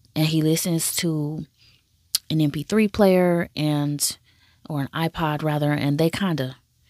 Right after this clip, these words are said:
you know, connect to each other via music. Who knows if she actually liked that music for real, for real? I mean, everybody likes music to some degree, but, you know, who knows whether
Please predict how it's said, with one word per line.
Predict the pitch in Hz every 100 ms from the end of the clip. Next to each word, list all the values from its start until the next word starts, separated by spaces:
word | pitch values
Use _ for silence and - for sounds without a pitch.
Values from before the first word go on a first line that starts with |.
| _ -
you | 202
know, | 170 143 151 - _ _
connect | - 175 165 170 - - -
to | 214 202
each | 190
other | 185 175 170 -
via | 147 156 147
music. | 143 135 123 101 - - _ - - -
Who | 240
knows | 214 185
if | 175
she | - -
actually | 170 175 175 170
liked | 170 165
that | 165 170
music | 170 170 165 -
for | - 143
real, | 120 156 165 165
for | 180
real? | 170 160
I |
mean, | 165 147
everybody | 147 143 120 107
likes | 101 107
music | 123 120 113 101 -
to | -
some | 135 120
degree, | 113 117 113 -
but, | - 165 - - - - - - - - -
you | 180
know, | 175 160
who | - 269
knows | 240 196 180 -
whether | 170 180 175 165 156